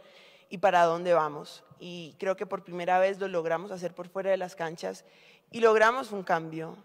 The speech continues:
recuperamos la liga y la selección que hoy en día es campeona panamericana. Entonces, bueno, después de todo esto se abrieron las puertas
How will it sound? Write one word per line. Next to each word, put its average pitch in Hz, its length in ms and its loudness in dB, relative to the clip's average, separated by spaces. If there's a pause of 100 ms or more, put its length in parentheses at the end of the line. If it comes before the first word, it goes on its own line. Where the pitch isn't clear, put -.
recuperamos 185 720 0
la 190 100 0
liga 175 540 -10
y 165 160 -14
la 165 280 -6
selección 175 560 -10
que - 120 -10
hoy 180 180 -2
en 185 100 -8
día 185 180 -4
es 185 100 -6
campeona 175 400 -8
panamericana. 165 680 -6 (800)
Entonces, 208 580 -2
bueno, 185 220 0
después 175 300 -4
de 202 80 -2
todo 233 180 4
esto 233 300 -2
se 220 100 0
abrieron 185 380 2
las 208 160 -6
puertas 190 560 -2